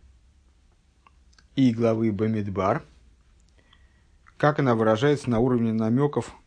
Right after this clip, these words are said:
которые мы вот в этих главах можем на этот счет заметить. Пункт Юд Бейс, страница триста пятнадцать в Пинохе.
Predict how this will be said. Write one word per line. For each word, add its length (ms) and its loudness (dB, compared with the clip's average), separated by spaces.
которые 360 -2
мы 240 -4
вот 300 -14
в 60 -6
этих 220 -4
главах 460 -2
можем 380 -4
на 160 2
этот 180 -4
счет 280 -4
заметить. 520 -2
Пункт 280 0
Юд 260 2
Бейс, 460 -4
страница 460 -6
триста 300 -6
пятнадцать 680 -4
в 140 -20
Пинохе. 680 -2